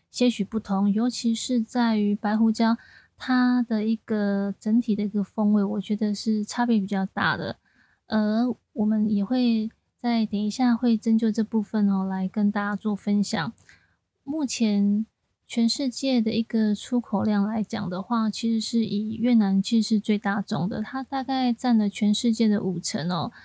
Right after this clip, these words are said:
那还有其他一个产地，像是印尼、马来西亚，还有巴西，其实都也是主要的一个胡椒出口国。那当然还有一些零星的地方，像印度啦，或是说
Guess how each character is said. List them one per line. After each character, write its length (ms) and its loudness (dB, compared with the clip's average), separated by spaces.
那 640 2
还 240 -6
有 200 2
其 180 -2
他 220 -2
一 40 -2
个 120 -2
产 240 -4
地， 120 0
像 280 4
是 360 2
印 300 4
尼、 380 4
马 160 0
来 160 0
西 300 0
亚， 400 2
还 240 -8
有 240 -2
巴 320 0
西， 300 2
其 220 -4
实 120 4
都 280 2
也 220 0
是 180 -2
主 220 -4
要 240 0
的 140 -2
一 120 -2
个 300 -4
胡 160 -4
椒 220 0
出 180 -2
口 320 -6
国。 160 -6
那 240 2
当 120 -2
然 40 0
还 140 -2
有 140 2
一 40 0
些 160 2
零 220 2
星 180 2
的 80 0
地 140 0
方， 220 0
像 240 0
印 240 4
度 220 -2
啦， 260 -2
或 180 -4
是 220 -2
说 320 -4